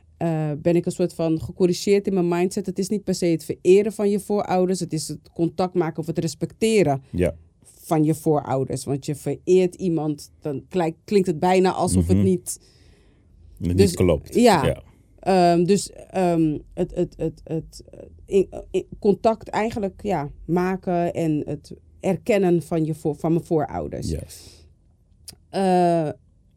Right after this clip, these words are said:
Speaker 1: en dan het religieus geloof. Die combi. Ik ben, ik ben grootgebracht met, eh, de g-, eh, met een gedachtegoed,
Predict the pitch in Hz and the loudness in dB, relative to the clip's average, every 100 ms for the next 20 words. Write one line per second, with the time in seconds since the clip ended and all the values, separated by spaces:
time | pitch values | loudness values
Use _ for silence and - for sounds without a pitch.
0 | _ - 220 226 214 - - 196 190 190 | _ 4 6 6 2 -4 0 4 6 4
1 | 175 185 185 185 190 190 - 185 180 - | 2 0 2 6 6 6 4 4 4 0
2 | 160 135 - - - _ _ _ _ _ | -2 -2 -4 -10 -20 _ _ _ _ _
3 | _ _ _ _ _ _ 156 247 247 180 | _ _ _ _ _ _ 4 4 6 4
4 | 151 135 123 123 _ _ _ _ _ - | 6 4 0 -6 _ _ _ _ _ 0
5 | 269 254 247 - - 254 233 226 202 202 | 2 2 0 -2 -4 -2 -2 -2 -2 -4
6 | 202 208 185 190 - - 180 165 - - | -4 -6 -4 -4 -6 -6 -4 -4 -8 -8
7 | 160 156 147 143 135 - - 165 - - | -6 -6 -6 -8 -8 -10 -8 -8 -8 -10
8 | - 156 143 139 143 160 170 156 202 - | -10 -8 -6 -6 -6 -6 -6 -6 -6 -8
9 | 196 190 190 - | -10 -6 -6 -8